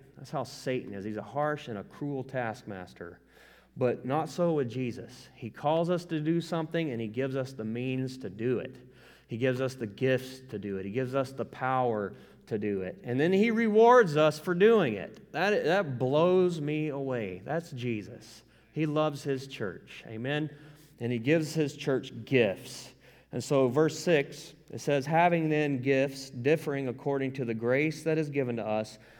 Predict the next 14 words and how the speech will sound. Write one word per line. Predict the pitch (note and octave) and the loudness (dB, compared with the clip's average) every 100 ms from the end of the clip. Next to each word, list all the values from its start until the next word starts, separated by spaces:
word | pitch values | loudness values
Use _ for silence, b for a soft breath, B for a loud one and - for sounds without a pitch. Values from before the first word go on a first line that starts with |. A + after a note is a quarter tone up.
| B - | B -2
let | C3 D#3 | 4 4
us | D3 C#3 B2 | 4 2 -2
use | A#2+ F3 D#3+ G#2 | 2 4 2 -2
them. | F2+ E2+ - - - _ _ | -8 -10 -16 -20 -20 _ _
If | B2 - | -4 -4
prophecy, | - C#3+ D#3 E3 D#3 F3+ | 0 2 2 0 -2 0
let | D#3+ D3+ | 4 4
us | D#3 | 2
prophesy | D3+ D3+ C#3+ C#3+ C#3+ D3 C#3 C#3 | 0 0 0 0 -4 -2 0 0
in | C3 | -4
proportion | A#2+ - C3 B2+ B2 | -6 -2 -2 -2 -6
to | B2 A#2+ | -4 -4
our | A2+ | -4
faith. | - G2 F2+ - | -6 -6 -8 -12